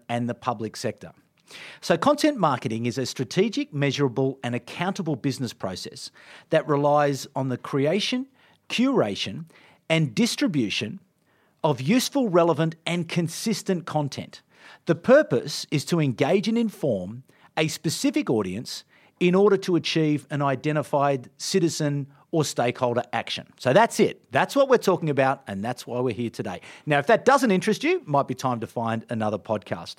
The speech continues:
But to our guest today, James Klimt is the Senior Digital Media Officer for the Queensland Police Service. James created and maintains the largest police Facebook page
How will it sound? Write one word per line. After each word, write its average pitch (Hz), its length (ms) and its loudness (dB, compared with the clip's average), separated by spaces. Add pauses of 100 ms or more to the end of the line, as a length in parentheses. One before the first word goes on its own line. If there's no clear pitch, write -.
(380)
But 254 140 6
to 285 120 6
our 262 80 4
guest 330 300 -2
today, 190 360 2 (380)
James 277 460 4
Klimt 160 480 2
is 160 160 0
the 208 300 -2
Senior 254 520 2
Digital 185 300 2
Media 165 340 4
Officer 139 400 2
for 143 140 0
the 123 80 2
Queensland 180 680 -2
Police 147 360 0
Service. 92 440 -8 (480)
James 254 400 2
created 170 640 2
and 139 180 0
maintains 135 800 -2
the 139 160 2
largest 175 580 -2
police 151 440 -2
Facebook 139 500 -4
page 110 480 -6